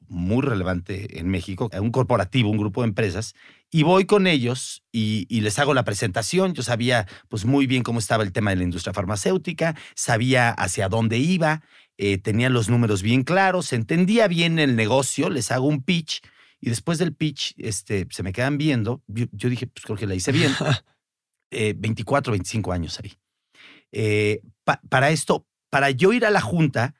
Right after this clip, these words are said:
Speaker 1: mi novia me prestó su coche, una
Speaker 2: Ok.
Speaker 1: novia que tenía en ese entonces. Eh, y ya llego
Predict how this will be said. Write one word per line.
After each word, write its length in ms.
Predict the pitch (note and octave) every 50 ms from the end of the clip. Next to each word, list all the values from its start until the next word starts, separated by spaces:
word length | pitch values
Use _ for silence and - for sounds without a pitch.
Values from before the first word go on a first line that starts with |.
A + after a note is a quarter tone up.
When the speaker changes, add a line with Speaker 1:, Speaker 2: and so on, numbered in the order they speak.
| _ _ - _ _
Speaker 1:
mi 220 | - C#3 C#3+ D3+ D3+
novia 320 | D#3 E3 F3 E3+ F#3 E3+
me 100 | D#3 C3+
prestó 280 | G2+ G#2+ G2+ - - A#2
su 140 | A2 C#3 C3+
coche, 440 | - D3+ D3+ - - - - _ _ _ _ _ _ -
una 160 | - C#3+ G#2+
Speaker 2:
Ok. 60 | A2
Speaker 1:
novia 220 | A2+ D#3+ C#3+ B2 A#2
que 100 | A2+ G2+
tenía 220 | F2+ F#2 G2 G2+
en 60 | G#2
ese 140 | G2+ F#2 A2+
entonces. 580 | A2+ G#2+ C3 C3 B2+ G#2+ - - - - - _ _ _ _ _ _ _ - - - - _ _ -
Eh, 680 | A2 A2 A2 G#2+ G#2 G#2 G2+ G2+ G#2 G#2 G#2 G2+ G2+ - _ _ _ _ _ _ _ _ _ _ _ _ _ _ _ _ _ _ _ _ _ _ _ _ -
y 100 | C3 B2
ya 160 | C3 E3 E3+
llego 540 | E3 D3+ F3 F3+ F3 D3+ D3+ D#3+ E3 - -